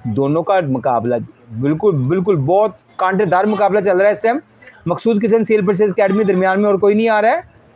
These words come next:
तीन की passing है, तीसरा बंदा कौन बैठ के इनको देख रहा है दोनों को? Message करते जाएं, message करते जाएं। और कौन आएगा जी मुकाबले में?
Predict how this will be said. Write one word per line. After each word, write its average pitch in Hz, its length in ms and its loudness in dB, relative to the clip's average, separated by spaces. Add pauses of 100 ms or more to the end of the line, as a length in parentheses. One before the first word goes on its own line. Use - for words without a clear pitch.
(280)
तीन 214 220 0
की 233 60 0
passing 220 360 0
है, 277 180 2 (220)
तीसरा 190 260 0
बंदा 214 240 0
कौन 226 220 -2
बैठ 208 200 2
के 226 60 -2
इनको 208 160 0
देख 185 160 2
रहा 202 80 2
है 202 60 0
दोनों 196 220 0
को? 262 200 0 (960)
Message 196 340 -2
करते 175 220 0
जाएं, 160 120 0
message 196 340 -2
करते 220 200 0
जाएं। 262 220 -2 (2750)
और 156 180 2
कौन 233 240 0
आएगा 247 200 2
जी 254 80 2
मुकाबले 233 460 2
में? 269 200 0